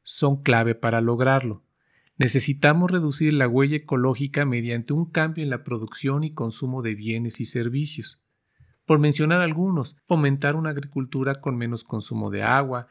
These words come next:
gestionar eficientemente los recursos naturales compartidos, reducir el consumo de energía y fomentar su generación limpia, desarrollar formas adecuadas de eliminación de desechos tóxicos y contaminantes,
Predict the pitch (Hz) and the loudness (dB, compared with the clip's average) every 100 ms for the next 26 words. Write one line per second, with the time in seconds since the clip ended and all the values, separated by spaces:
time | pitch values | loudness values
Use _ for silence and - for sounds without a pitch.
0 | _ _ - 147 151 143 139 151 151 - | _ _ -2 -2 0 2 2 0 -2 -4
1 | 131 127 123 117 117 123 113 110 - 110 | -4 -2 -2 -2 -4 -4 -4 -6 -8 -8
2 | 127 110 - 110 107 107 - 104 98 101 | -6 -6 -6 -6 -4 -6 -8 -8 -8 -10
3 | - - 147 156 139 127 _ _ - 196 | -12 -6 -4 -2 -4 -6 _ _ -2 2
4 | 196 190 190 156 143 143 135 - 127 120 | 2 2 2 2 2 0 -4 -2 -4 -2
5 | 110 107 101 135 127 143 143 120 110 110 | -2 -4 -8 -8 -4 -4 -4 -4 -4 -2
6 | 123 143 - 117 104 104 117 107 107 131 | -2 -2 -4 -4 -4 -6 -6 -6 -2 -2
7 | 151 151 110 - _ _ - 185 180 151 | -2 -4 -6 -8 _ _ 0 0 2 0
8 | 147 165 160 160 156 151 127 120 - 131 | 0 -2 -2 -2 -2 -2 -4 -4 -2 -2
9 | 135 127 113 107 107 - 123 127 117 - | -2 -4 -4 -6 -8 -6 -6 -4 -6 -4
10 | 120 - 113 - 123 110 - 120 - 123 | -6 -6 -10 -4 -2 -2 -6 -8 -8 -8
11 | - 107 104 104 104 117 139 143 120 - | -8 -8 -6 -8 -4 -2 -2 -2 -8 -10